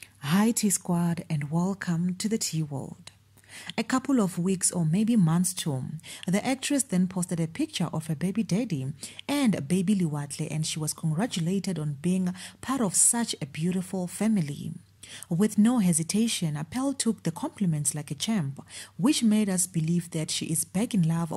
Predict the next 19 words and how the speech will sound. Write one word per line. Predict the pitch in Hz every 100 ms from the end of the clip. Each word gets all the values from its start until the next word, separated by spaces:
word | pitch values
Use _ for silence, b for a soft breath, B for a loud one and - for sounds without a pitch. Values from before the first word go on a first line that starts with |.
| 147
with | 151
the | 143
baby | 147 175 214
daddy | 156 175 143 90 69 - B B -
once | 135 147 160 214
again, | 185 151 127 139 - B B B
until | 214 220 220 302 294 170
she | -
was | 160 160 -
asked | 196 -
about | 156 170 160 160
the | 165 -
age | 165 -
difference | 226 285 196 147 -
between | 147 - 180 165 165 -
her | 143 202 240 -
and | 151
her | 127 175
man, | 240 156 104 80